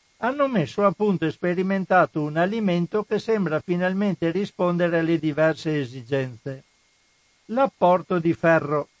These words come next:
il mantenimento delle caratteristiche organolettiche del prodotto,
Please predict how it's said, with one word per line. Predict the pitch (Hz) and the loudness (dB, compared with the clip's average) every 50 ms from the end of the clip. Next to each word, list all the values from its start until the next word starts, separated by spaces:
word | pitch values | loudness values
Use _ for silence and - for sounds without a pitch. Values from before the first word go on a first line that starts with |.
| _ _ _ | _ _ _
il | 208 226 254 214 | -6 -6 -4 -2
mantenimento | 208 196 180 170 - 190 185 180 180 180 180 196 208 208 190 165 - 165 147 | -2 -2 -2 0 -2 -2 -2 0 -2 -2 -2 -2 -2 -2 -2 -2 -2 -4 -2
delle | - 180 175 170 175 165 - | -2 -2 -2 -2 -2 -2 -2
caratteristiche | 170 165 156 165 160 - - 170 160 160 190 185 - - 170 156 - 160 | -2 -2 0 0 -2 -2 -2 -2 -2 -2 -4 -4 -4 -4 -4 -2 0 -2
organolettiche | 151 151 143 156 156 156 156 156 156 165 170 175 - - 165 151 160 151 | -2 -2 0 0 -2 0 0 -2 0 0 0 0 0 -2 -4 -2 -2 -2
del | 139 147 147 139 | -2 -2 -2 -2
prodotto, | - 151 143 139 127 135 135 127 - _ 170 185 208 | -2 -4 -4 -2 -2 -4 -6 -6 -6 _ -6 -6 -6